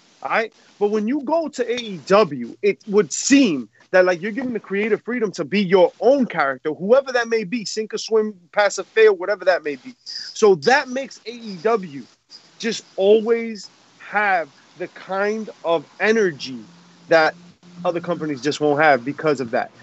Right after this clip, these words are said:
Their flexibility, their adaptability. Everybody's willing to be a team player and just be like, "Yo, we're gonna figure it out. Let's go. Let's put on a good show."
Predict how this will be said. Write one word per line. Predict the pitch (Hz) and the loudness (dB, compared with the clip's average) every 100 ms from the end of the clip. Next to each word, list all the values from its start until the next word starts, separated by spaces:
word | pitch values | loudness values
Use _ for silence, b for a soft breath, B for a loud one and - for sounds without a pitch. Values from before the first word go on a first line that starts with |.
| - - | -6 2
Their | 156 | 2
flexibility, | - 180 - 156 160 143 123 | 4 2 2 0 0 -2 0
their | 139 | 2
adaptability. | 147 160 156 151 156 135 151 | 4 4 2 -2 -4 -4 -2
Everybody's | 190 208 202 202 165 | 0 0 0 -2 0
willing | 190 165 | -2 -2
to | |
be | 160 | -4
a | 156 | -4
team | 175 175 | -2 -2
player | 170 180 | 2 2
and | 151 | 0
just | 147 | -4
be | 160 | -2
like, | 160 151 | 0 2
"Yo, | 160 | 0
we're | 156 | 0
gonna | 165 | -4
figure | 160 156 151 | -4 0 2
it | |
out. | 147 | 2
Let's | 139 131 | 0 -4
go. | 151 | -4
Let's | 143 - | -4 -8
put | 165 | -14
on | 151 | -12
a | |
good | 147 143 | -12 -14
show." | - 147 | -8 -8